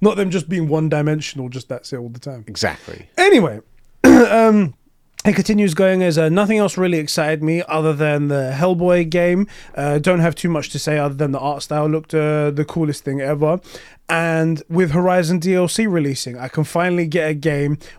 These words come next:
Speaker 1: with the D L C like I did with the last game when the price drops. Also, Elden Ring didn't deserve that win after the <laughs> shit bosses at the end." Exactly. It's what we've been saying the whole time.
Speaker 2: Innit? We played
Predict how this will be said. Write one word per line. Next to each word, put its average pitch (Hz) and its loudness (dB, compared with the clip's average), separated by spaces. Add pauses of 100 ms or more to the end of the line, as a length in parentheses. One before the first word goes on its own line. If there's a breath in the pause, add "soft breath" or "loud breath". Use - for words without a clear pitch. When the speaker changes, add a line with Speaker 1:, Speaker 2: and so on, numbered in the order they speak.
Speaker 1:
with 180 2
the 170 0
D 156 -2
L 147 0
C 135 -4 (280 soft breath)
like 143 -2
I 143 -2
did 151 0
with 143 -2
the 147 -4
last 160 0
game 131 -4
when 147 -2
the 139 -4
price 262 0
drops. 110 -8 (340 loud breath)
Also, 190 2
Elden 226 4
Ring 208 2
didn't 185 0
deserve 165 0
that 160 -2
win 156 0
after 180 2 (240 loud breath)
the 160 2
<laughs> - -4
shit 175 -4
bosses 160 0
at 147 -6
the 143 -4
end." 117 -8 (580 soft breath)
Exactly. 202 -6
It's 104 -14
what 170 -12
we've 220 0
been 214 2
saying 247 -2
the 233 -2
whole 247 -2
time. 269 -14
Speaker 2:
Innit? 170 2
We 160 2
played 120 0